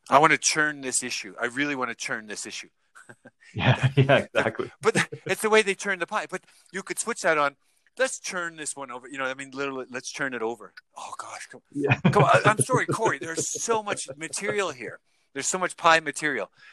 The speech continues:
Speaker 1: Um, but no, for a pie cast, right? So you got, let's churn this one. What? Why is the New Zealand butter, right? What is the difference between New Zealand and French? And, and, and literally, you could, you could bring on a guy, somebody, an expert, if, you know, or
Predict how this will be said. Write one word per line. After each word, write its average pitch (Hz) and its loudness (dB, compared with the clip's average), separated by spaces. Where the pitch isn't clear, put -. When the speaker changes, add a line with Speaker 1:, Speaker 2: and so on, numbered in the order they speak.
Speaker 1:
Um, 120 -2
but 127 -6
no, 139 -4
for 127 -6
a 117 -4
pie 131 0
cast, 101 -8
right? 107 -6
So - -10
you 123 -10
got, 131 -6
let's 170 -2
churn 156 0
this 131 -4
one. 95 -12
What? 165 -2
Why 156 4
is 165 -2
the 156 -2
New 147 -2
Zealand 139 2
butter, 123 6
right? 135 0
What 143 2
is 165 -4
the 165 -4
difference 135 -4
between 143 -12
New 135 -8
Zealand 120 -4
and 131 -8
French? 110 -4
And, 113 -16
and, 117 -16
and 127 -6
literally, 151 6
you 127 0
could, - -6
you 131 -8
could 113 -10
bring 151 6
on 131 4
a 123 2
guy, 107 4
somebody, 156 2
an 131 0
expert, 127 0
if, 117 -14
you 131 -8
know, 110 -8
or 120 -8